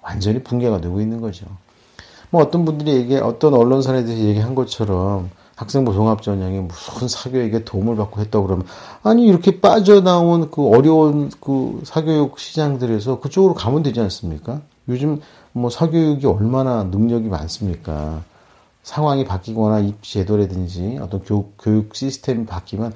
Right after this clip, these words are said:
금방 적응을 하는데 이-, 그게 안 된다는 겁니다, 이게. 예. 참 그 요즘에 보면은 모르시는 분들이, "하, 학생부 종합전형 하니까 무슨 고액 컨설팅이 뭐 난무하고."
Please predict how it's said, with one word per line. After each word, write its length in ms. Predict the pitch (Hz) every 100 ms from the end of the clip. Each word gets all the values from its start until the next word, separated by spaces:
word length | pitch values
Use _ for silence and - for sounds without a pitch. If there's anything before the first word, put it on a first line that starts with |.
| - -
금방 400 | - 127 165 170
적응을 380 | 104 107 113 107
하는데 540 | 90 85 127 104 82 _ _ - -
이-, 100 | 139
그게 220 | 131 131
안 180 | 104 87
된다는 380 | 110 117 110 95
겁니다, 320 | 82 82 76
이게. 580 | 73 80 - 73 80 80 80 _ _ _ 95
예. 140 | 92 85 _ _ - _ _ _ _ _ _ _ _
참 300 | - - 135
그 500 | 127 143 143 131 - _ _ _ 107
요즘에 500 | 110 123 127 127 110
보면은 720 | 110 117 120 120 120 113 92
모르시는 580 | 98 123 120 123 120 107
분들이, 760 | 104 98 98 95 90 101 92 -
"하, 300 | - - -
학생부 300 | - 120 107
종합전형 560 | 101 98 - 98 95
하니까 500 | 101 113 110 - 92
무슨 340 | 101 95 - 101
고액 400 | - 101 104 101
컨설팅이 680 | 127 123 120 110 - 104 104
뭐 140 | 101
난무하고." 640 | 104 82 98 104 95 87